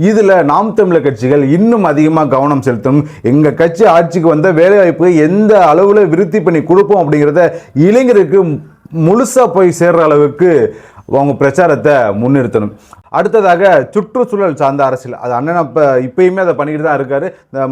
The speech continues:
மாடுகளுக்கான மாநாடு, மரங்களுக்கான மாடு, மலைகளுக்கான மாநாடு, கடல்களுக்கான மாநாடு, இதெல்லாம் பண்றாரு. ஆனா இதையும் தாண்டி மக்களுக்கான அரசியலை இன்னும் வேகமா முன்னெடுத்துட்டு போறதுக்கான முயற்சிகள்ல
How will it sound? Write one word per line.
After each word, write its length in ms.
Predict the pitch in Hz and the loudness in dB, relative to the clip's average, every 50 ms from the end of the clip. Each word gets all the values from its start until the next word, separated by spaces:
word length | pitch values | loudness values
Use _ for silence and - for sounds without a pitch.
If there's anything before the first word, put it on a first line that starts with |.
| 135 | 0
மாடுகளுக்கான 520 | 135 143 151 147 151 143 139 143 139 135 131 | 0 0 0 0 -2 -2 -4 -4 -4 -4 -4
மாநாடு, 400 | 135 131 135 139 135 131 135 135 | -4 -4 -4 -4 -4 -4 -4 -4
மரங்களுக்கான 580 | 135 135 143 147 151 - 113 135 131 131 127 | -4 -4 -4 -4 -4 -6 -6 -6 -8 -8 -8
மாடு, 280 | 127 131 127 127 131 127 | -6 -6 -6 -4 -4 -4
மலைகளுக்கான 580 | 127 131 139 151 160 160 151 147 143 135 135 127 | -4 -4 -4 -2 -2 -2 -4 -4 -4 -6 -6 -6
மாநாடு, 480 | 127 127 127 127 123 123 131 131 - - _ _ _ - - | -6 -6 -6 -6 -6 -6 -6 -8 -10 -14 _ _ _ -4 -2
கடல்களுக்கான 440 | 139 170 190 190 160 160 156 151 147 | 0 2 2 2 0 0 -2 -2 -2
மாநாடு, 560 | 143 139 143 147 143 139 143 156 156 160 - _ | -2 -2 0 0 0 0 0 -2 -4 -4 -12 _
இதெல்லாம் 460 | - 131 135 151 156 190 220 220 180 165 | -10 -2 0 0 2 2 2 2 0 -2
பண்றாரு. 520 | 160 156 151 165 160 151 147 170 208 208 - _ - | -4 -2 -2 0 0 0 0 0 -2 -4 -6 _ -6
ஆனா 180 | 120 139 151 | -4 -4 -2
இதையும் 720 | 147 139 139 139 135 160 165 170 202 254 269 269 208 - | -2 -2 -2 0 0 0 0 2 0 0 0 -2 -4 -4
தாண்டி 440 | - 160 135 139 151 147 139 156 170 | -2 -2 -2 0 -2 -2 -4 -4 -4
மக்களுக்கான 920 | 165 143 117 110 123 143 147 147 - - - 247 269 262 226 190 220 202 185 | -4 -6 -4 -2 -2 -2 -4 -6 -10 -6 -4 0 0 0 0 0 0 0 2
அரசியலை 720 | 165 147 143 147 156 139 127 135 131 139 156 170 160 147 | 2 2 2 0 -2 -2 -2 -2 0 0 0 0 2 0
இன்னும் 320 | 165 196 214 220 190 147 | 0 0 0 0 0 0
வேகமா 520 | 135 156 170 196 202 170 170 160 170 175 170 151 147 | 2 2 2 2 2 0 -2 -2 -2 -2 -2 -2 -2
முன்னெடுத்துட்டு 500 | 147 160 170 175 165 - - 139 135 113 - | -2 -2 -2 -2 -2 -2 -2 -2 -2 -2 0
போறதுக்கான 480 | 139 139 139 143 135 131 131 135 131 127 127 | -2 0 0 0 0 0 -2 -2 -2 -2 -2
முயற்சிகள்ல 680 | 139 165 156 151 151 139 131 131 143 151 151 139 120 | -2 -2 -2 0 0 2 2 2 2 2 2 2 0